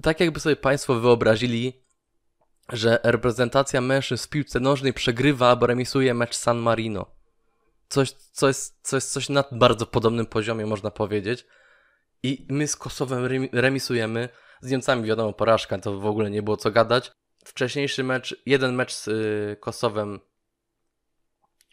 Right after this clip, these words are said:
Wcześniejszy mecz z Kosowem wygraliśmy, co prawda dużo, trzydzieści siedem do trzynastu, ale drugi mecz zremisowaliśmy. E, z Izraelem przegraliśmy jeden mecz. Naprawdę, e,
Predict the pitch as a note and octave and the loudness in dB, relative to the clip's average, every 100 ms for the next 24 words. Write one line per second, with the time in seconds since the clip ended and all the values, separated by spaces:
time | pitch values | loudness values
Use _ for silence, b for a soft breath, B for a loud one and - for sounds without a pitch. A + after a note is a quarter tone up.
0 | - - B2 A#2 C#3 C#3 - B2 B2 - | -20 -10 -6 -4 -2 -4 -4 -6 -6 -8
1 | A#2 - A2+ A2 G#2+ A2 C3+ A#2+ - G#2 | -8 -2 -2 0 -2 2 4 4 0 -6
2 | - A2 G#2+ B2+ A2+ G2+ - A#2+ A#2+ - | -4 -2 -2 -2 -4 -4 -4 -4 -4 -6
3 | A#2+ A#2 G#2 - A2 G2+ A#2+ B2+ A2 A2 | -4 -6 -6 -6 -4 -4 -6 0 0 2
4 | A#2+ A2+ A#2 G#2+ A2 A2+ G#2+ G#2+ G#2 - | -2 -2 -4 -4 -6 -6 -2 -2 -2 -6
5 | A2+ C3+ b b b b b _ A2 G#2 | -10 -10 b b b b b _ -6 -4
6 | A#2+ A#2 A#2+ B2 A#2+ A#2 A#2 A#2 A#2 G#2+ | -4 0 2 2 0 -2 -4 0 0 -2
7 | - A2 G#2 G#2 G#2 A2+ - - _ _ | -6 -6 -6 -6 -2 -4 -4 -14 _ _
8 | _ _ _ _ _ _ _ _ _ - | _ _ _ _ _ _ _ _ _ -6
9 | A#2+ A#2 C3 A#2+ A#2+ A#2 A2+ B2+ - G#2+ | -4 -2 -2 -2 -2 -2 -2 -4 -12 -10
10 | G2+ G2+ G2+ G2 F#2+ | -10 -8 -8 -10 -12